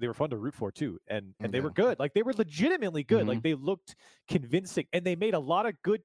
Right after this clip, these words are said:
Speaker 1: teams look silly. Uh, I mean, they held Vatira scoreless. Vatira was oh and fifteen on his shooting against Hogan Mode through
Speaker 3: Crazy.
Speaker 1: five games. So, like, I, I feel like for Hogan Mode, th-, that's really good results for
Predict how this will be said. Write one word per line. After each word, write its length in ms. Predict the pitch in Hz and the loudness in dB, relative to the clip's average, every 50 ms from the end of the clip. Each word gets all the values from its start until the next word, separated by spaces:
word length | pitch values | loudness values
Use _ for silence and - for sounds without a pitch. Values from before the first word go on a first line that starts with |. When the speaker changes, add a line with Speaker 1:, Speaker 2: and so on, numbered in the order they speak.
| _ - | _ -14
Speaker 1:
teams 420 | - - 202 208 196 185 165 147 | -6 -4 -2 -2 -2 -4 -4 -2
look 220 | 147 165 160 - - | -2 -2 -2 -2 -6
silly. 380 | - - 151 175 190 156 - _ _ _ _ _ - - _ _ _ - 139 | -6 0 0 0 0 0 -4 _ _ _ _ _ -20 -20 _ _ _ -2 0
Uh, 160 | 139 135 131 - | 0 0 0 0
I 80 | 143 | -2
mean, 220 | 160 170 151 123 - - | -2 -2 -4 -4 -6 -4
they 260 | 143 135 160 202 233 | 0 2 2 2 2
held 280 | 220 233 214 185 147 - _ _ _ _ - | 2 2 2 0 0 -4 _ _ _ _ -2
Vatira 400 | 131 175 - - 202 220 240 190 | -2 -2 0 0 0 2 2 0
scoreless. 760 | 143 - - - - 185 220 269 254 - - - - - - _ _ _ _ _ _ _ - | 0 -2 -4 -2 0 2 2 2 0 -2 -6 -10 -14 -16 -16 _ _ _ _ _ _ _ -4
Vatira 280 | 147 - 240 285 277 226 | -2 0 2 2 2 2
was 120 | 180 - - - | 0 -2 -2 0
oh 180 | 165 226 233 | 2 2 2
and 120 | 240 226 - | 0 0 0
fifteen 460 | 247 220 - - - 220 247 254 214 | -2 -2 -2 -2 -2 -2 0 0 0
on 100 | 165 143 | 0 0
his 120 | 151 135 | -2 -4
shooting 280 | - - 165 147 139 131 | -4 -2 -2 -2 -2 -2
against 300 | 127 113 127 123 113 - | -2 -2 -2 -4 -4 -4
Hogan 260 | 151 131 123 123 120 | -6 -4 -4 -4 -4
Mode 120 | 113 113 110 | -2 0 0
through 100 | 110 120 143 | 2 2 0
Speaker 3:
Crazy. 100 | 123 104 | 0 0
Speaker 1:
five 240 | 110 110 101 95 87 | 0 0 0 -2 -6
games. 380 | - 95 85 - _ - - - - | -10 -16 -16 -16 _ -20 -20 -20 -10
So, 180 | - - 127 127 | -4 -2 -2 0
like, 240 | 127 127 123 120 - - - - - - - - _ _ | 0 0 -2 -4 -6 -12 -20 -20 -20 -20 -20 -20 _ _
I, 180 | - 127 131 135 - | -2 -2 -2 0 0
I 100 | 135 143 | -2 -4
feel 180 | - 185 190 | 0 0 0
like 180 | 190 185 180 - | 2 0 0 0
for 100 | 180 165 | 0 0
Hogan 300 | 151 156 180 185 208 175 | 2 2 0 -2 -2 0
Mode, 260 | 151 143 131 127 117 _ _ _ _ - - - | 0 0 0 -2 -4 _ _ _ _ -10 -6 -6
th-, 140 | 135 123 120 | -6 -4 -2
that's 380 | 127 147 170 147 - - - - 139 - _ - | 0 0 0 -2 -4 -10 -14 -14 -16 -18 _ -4
really 260 | 185 240 262 240 233 | -2 -2 0 0 0
good 220 | 190 208 240 233 | 2 2 0 2
results 440 | 220 202 165 - 214 220 226 220 - | 2 0 2 4 4 4 2 0 -4
for 300 | - - 180 165 151 131 | -2 0 0 0 0 -2